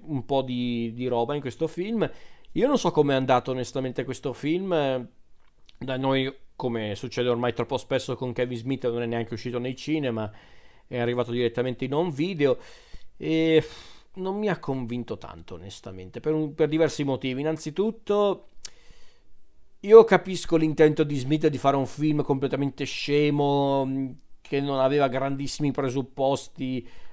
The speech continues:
eh, narrativi, con neanche dei grandi contenuti. Mi va benissimo, per carità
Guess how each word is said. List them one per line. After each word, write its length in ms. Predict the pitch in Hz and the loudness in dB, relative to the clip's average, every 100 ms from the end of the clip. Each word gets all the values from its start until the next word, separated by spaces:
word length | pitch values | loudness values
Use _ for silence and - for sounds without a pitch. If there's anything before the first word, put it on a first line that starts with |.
| - | -12
eh, 600 | - 135 120 123 120 120 123 | -12 -6 -4 -2 0 0 0
narrativi, 760 | 127 131 131 - 123 143 131 | 0 0 -2 -2 -4 0 0
con 220 | 123 131 123 | -2 -4 -2
neanche 460 | 123 131 135 143 | -4 -2 -4 -2
dei 120 | 131 | -4
grandi 280 | 131 139 135 | 0 0 0
contenuti. 840 | 131 151 135 220 170 156 151 143 127 - - | -2 -2 2 2 4 0 0 0 -2 -4 -14
Mi 140 | - 160 | -4 0
va 140 | 139 | 2
benissimo, 640 | 131 151 165 - 139 127 120 | 2 2 2 0 -6 -2 0
per 160 | 139 | -2
carità 800 | 127 160 208 - 135 139 139 117 | 2 2 2 4 6 6 4 -2